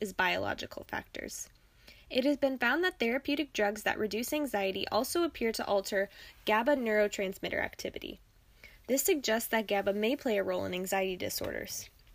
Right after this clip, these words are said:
Furthermore, the results of twin and family studies suggest that anxiety disorders may be related to genetic disposition. There is also a variety of physical factors that can lead to anxiety disorders. The first is conditioning and learning.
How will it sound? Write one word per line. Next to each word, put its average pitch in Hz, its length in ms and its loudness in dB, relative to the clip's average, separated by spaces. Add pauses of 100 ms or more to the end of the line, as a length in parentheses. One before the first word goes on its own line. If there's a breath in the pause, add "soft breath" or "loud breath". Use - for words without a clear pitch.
(500)
Furthermore, 311 580 6
the 233 120 0
results 233 420 2
of 247 140 0
twin 240 300 0
and 214 200 -2
family 247 300 2
studies 214 340 0
suggest 208 460 0
that 226 160 2
anxiety 214 420 2
disorders 220 600 0
may 226 160 2
be 240 140 0
related 208 440 0
to 214 100 -2
genetic 196 440 -2
disposition. 190 720 -4 (840 loud breath)
There 254 100 8
is 247 120 6
also 294 300 4
a 320 60 4
variety 208 500 2
of 190 80 0
physical 330 420 2
factors 196 500 -2
that - 180 2
can 202 200 -2
lead 190 180 -2
to - 100 -2
anxiety 101 400 -2
disorders. - 540 -4 (480 loud breath)
The 226 80 0
first 254 340 0
is - 140 -2
conditioning 262 540 0
and 208 120 0
learning. - 380 -6